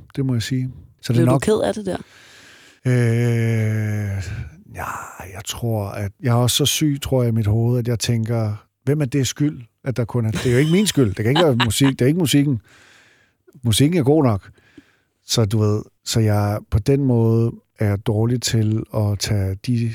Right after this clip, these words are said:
Speaker 1: øh, tage nederlagene på mig. Jeg er god til at tage succeserne på mig, til gengæld.
Speaker 2: Så du er måske i virkeligheden lidt ligesom din execute-, hvordan er det, man siger det der ord? Din producer.
Speaker 1: Executive producer,
Speaker 2: Ja.
Speaker 1: ja.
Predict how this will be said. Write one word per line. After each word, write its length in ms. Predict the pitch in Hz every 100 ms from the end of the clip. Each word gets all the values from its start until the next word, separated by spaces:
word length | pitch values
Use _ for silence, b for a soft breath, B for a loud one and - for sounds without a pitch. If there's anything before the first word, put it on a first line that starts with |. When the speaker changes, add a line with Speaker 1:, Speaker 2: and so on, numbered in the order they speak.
| 269
Speaker 1:
øh, 280 | - 110 107
tage 160 | - 113
nederlagene 480 | 110 117 127 107 107
på 140 | 98
mig. 120 | 104
Jeg 60 | 110
er 40 | 110
god 200 | 170 185
til 120 | 151
at 80 | 127
tage 340 | 117 107 101
succeserne 440 | - 110 170 180
på 140 | 120 104
mig, 140 | 95 90 _ -
til 120 | 113
gengæld. 300 | 107 101 107 - _
Speaker 2:
Så 80 | 160
du 100 | 156
er 40 |
måske 200 | 147 -
i 40 | 160
virkeligheden 400 | 170 175 175 156
lidt 140 | 185
ligesom 260 | 170 160 160
din 220 | 147 139
execute-, 1000 | 151 - - _ - - 165 160 - -
hvordan 260 | - 147 147
er 80 | 143
det, 80 | 151
man 100 | 143
siger 160 | -
det 120 | -
der 120 | - -
ord? 180 | - - -
Din 140 | 147
producer. 460 | 139 147 147 143 156
Speaker 1:
Executive 460 | 123 - 123 131 117
producer, 380 | 123 120 110 147
Speaker 2:
Ja. 260 | 143
Speaker 1:
ja. 40 | 127